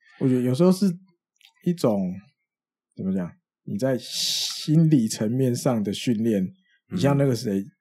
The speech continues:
Speaker 1: 桑田真澄，
Speaker 2: 嗯。
Speaker 1: 他接巨人队那个什么投手教练什么，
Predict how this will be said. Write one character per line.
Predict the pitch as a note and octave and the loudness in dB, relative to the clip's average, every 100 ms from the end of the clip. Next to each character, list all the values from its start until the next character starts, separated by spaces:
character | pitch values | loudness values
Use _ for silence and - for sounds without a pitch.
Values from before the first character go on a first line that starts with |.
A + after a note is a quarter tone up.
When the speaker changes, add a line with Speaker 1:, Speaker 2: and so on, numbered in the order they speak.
| _ _ _ _ _ _ _ | _ _ _ _ _ _ _
Speaker 1:
桑 | - - D3+ D#3+ | -6 2 4 4
田 | D3+ A#2+ | 4 2
真 | B2 C3 | 0 0
澄， | C3 A2 E2+ | 0 -2 -4
Speaker 2:
嗯。 | G#2+ G2+ F2+ E2 _ _ _ | 0 0 0 -6 _ _ _
Speaker 1:
他 | C3+ B2+ - _ _ - - _ | -2 -2 -4 _ _ -20 -20 _
接 | - B2+ B2 | -2 2 2
巨 | B2 C3 | 0 2
人 | A#2 G#2+ | 2 2
队 | A#2+ A2 | 2 2
那 | |
个 | A2+ G#2+ | 0 -2
什 | F#2+ | -4
么 | F#2 | -8
投 | - A2 | -4 -2
手 | A2 G2+ F#2 | 0 0 0
教 | A2+ G#2 | 0 0
练 | G#2+ F#2 | 0 -2
什 | F2+ | -4
么， | F2+ | -6